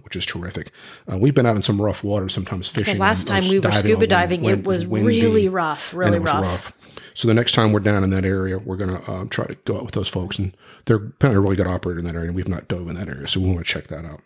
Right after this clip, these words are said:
Speaker 2: The fishing in Florida is good ro-, year-round, uh, with different species available at different times of the year. There's really not an off-season for fishing.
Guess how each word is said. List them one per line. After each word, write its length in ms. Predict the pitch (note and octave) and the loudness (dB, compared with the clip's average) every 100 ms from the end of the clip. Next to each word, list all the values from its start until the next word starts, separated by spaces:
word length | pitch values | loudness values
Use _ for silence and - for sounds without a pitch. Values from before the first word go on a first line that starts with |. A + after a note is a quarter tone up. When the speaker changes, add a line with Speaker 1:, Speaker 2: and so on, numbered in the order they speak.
| _ _ _ - - | _ _ _ -20 -2
Speaker 2:
The 80 | C#4 | 0
fishing 300 | D4+ G4 G#4 | 2 2 4
in 100 | D#4 | 4
Florida 260 | - A#3 B3 | 4 4 4
is 80 | |
good 180 | - F#3 | 2 0
ro-, 200 | F3+ F3 - | 2 0 0
year-round, 840 | G3+ G3+ G#3 F3 F3+ F3 E3+ D#3 - - | 0 4 4 4 4 2 -2 -6 -10 -6
uh, 180 | E3+ F3 | -6 -4
with 200 | F3+ F3 | -6 -2
different 360 | F#3+ F#3 F#3+ | -2 0 -2
species 460 | - - F3+ - F3+ | -2 -4 -4 -2 0
available 460 | E3+ F3 F3 E3 E3+ | 2 2 2 0 -4
at 60 | |
different 260 | F3 E3+ E3 | -4 -6 -4
times 300 | - F3 E3 | -2 -2 -2
of 80 | E3 | -6
the 140 | E3 | -6
year. 280 | F3 F3+ E3+ | -2 -2 -2
There's 200 | E3 F#3+ | -2 0
really 140 | A#3 | 2
not 220 | A#3+ A#3 F3+ | 4 2 2
an 140 | E3+ - | -2 0
off-season 880 | F#3 G3+ - C4 B3 B3+ B3+ B3+ B3+ - - - - | 0 0 -2 0 2 4 4 0 -4 -16 -20 -20 -20
for 200 | - - | -6 -2
fishing. 600 | F#3+ G#3 G#3+ B3 A3+ B3 | 0 2 2 4 2 0